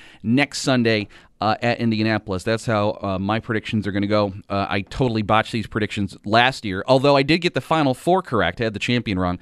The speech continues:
<laughs> but I think I, I predicted Denny Hamlin was gonna win last year's Southern five hundred wound up not winning the race. So that's gonna be your, your field of sixteen going into the postseason.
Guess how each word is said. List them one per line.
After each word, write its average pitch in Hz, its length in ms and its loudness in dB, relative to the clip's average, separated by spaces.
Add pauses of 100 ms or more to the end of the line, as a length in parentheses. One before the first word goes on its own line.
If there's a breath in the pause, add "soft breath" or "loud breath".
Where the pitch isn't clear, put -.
(160 loud breath)
<laughs> - 140 -20
but - 240 0
I 127 80 2
think 156 200 -2
I, 120 200 2 (320 loud breath)
I 117 100 -2
predicted 139 460 0
Denny 135 240 4
Hamlin 123 360 0
was 104 120 -2
gonna 110 160 0
win 104 380 2 (380 soft breath)
last 117 300 2
year's 113 140 -6
Southern 110 180 -2
five 101 180 0
hundred 101 220 0
wound 101 160 0
up 90 80 -4
not 95 160 -4
winning 90 200 -2
the 90 60 -2
race. 95 300 2 (340 loud breath)
So 135 420 2 (840)
that's 156 220 2
gonna 165 140 0
be 160 100 2
your, 147 300 2
your 131 240 0
field 170 340 2
of 160 80 4
sixteen 165 640 0
going 143 280 4
into 147 140 2
the 131 80 0
postseason. 139 840 2